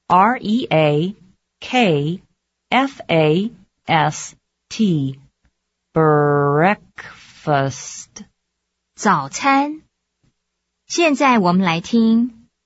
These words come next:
Speaker 1: B R E A
Speaker 2: 开头，发音是
Speaker 1: bre。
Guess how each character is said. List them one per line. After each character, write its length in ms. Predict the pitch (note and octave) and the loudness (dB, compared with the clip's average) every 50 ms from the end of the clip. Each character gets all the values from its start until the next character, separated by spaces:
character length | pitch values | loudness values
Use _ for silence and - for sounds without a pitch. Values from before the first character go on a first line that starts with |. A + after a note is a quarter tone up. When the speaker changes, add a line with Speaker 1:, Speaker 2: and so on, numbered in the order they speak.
| _ _ _ _ _ _ _ _ _ _ _ | _ _ _ _ _ _ _ _ _ _ _
Speaker 1:
B 300 | - A#3 C4 D4 D#4 D#4+ | 0 0 2 2 0 -2
R 500 | - - D#3+ D#3+ D#3 D3+ D#3+ D#3 D#3 - - | -2 0 2 2 4 4 2 0 -2 -4 -8
E 360 | - - G#3+ A3 A#3+ B3 A#3 - | -6 -2 0 0 0 0 -2 -2
A 540 | - G3+ G3 F3 D#3 C#3+ C3+ C3+ C#3 C3+ - - _ _ _ _ | 0 0 2 2 0 0 -2 -4 -6 -8 -12 -18 _ _ _ _
Speaker 2:
开 280 | - - B3+ B3 C4 A#3 | -6 -2 0 0 0 -2
头， 580 | - - E3+ D#3+ D#3 D3+ D3+ D#3+ F#3+ A#3+ C4 - _ _ _ _ _ _ _ _ _ | -2 -2 -2 -2 -2 -2 -4 -4 -4 -6 -8 -10 _ _ _ _ _ _ _ _ _
发 240 | - D#4 D#4 D#4 D#4 | -2 0 2 2 0
音 320 | D4+ D#4 D#4 D#4 D#4 D#4+ | -2 -4 -4 -6 -4 -4
是 520 | - - - C4 A3 F#3+ F3 E3 E3 F3 - _ _ _ _ | -4 -2 0 0 0 0 0 -2 -2 -6 -8 _ _ _ _
Speaker 1:
bre。 360 | - F3+ F#3 D#3+ C#3+ D3 - | 0 2 2 2 2 0 -4